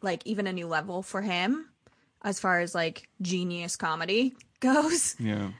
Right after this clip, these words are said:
Speaker 1: Um, because, of course, it's Borat. He's absurd,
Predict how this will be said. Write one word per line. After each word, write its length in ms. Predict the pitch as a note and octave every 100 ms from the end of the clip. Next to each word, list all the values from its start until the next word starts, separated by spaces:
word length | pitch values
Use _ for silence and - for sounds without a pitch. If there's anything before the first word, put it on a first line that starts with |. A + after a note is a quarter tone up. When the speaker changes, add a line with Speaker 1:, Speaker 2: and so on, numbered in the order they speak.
| -
Speaker 1:
Um, 600 | G3+ F#3 E3+ D#3+ E3+ G3
because, 340 | G3 G3 F#3
of 120 | F#3
course, 340 | - G#3+ G#3+ G#3
it's 140 | F#3+
Borat. 500 | G3 F3+ F3 E3 D#3+
He's 500 | - F#3+ F3 F#3+ - -
absurd, 760 | F#3+ - F3 D#3+ D#3 D#3+ E3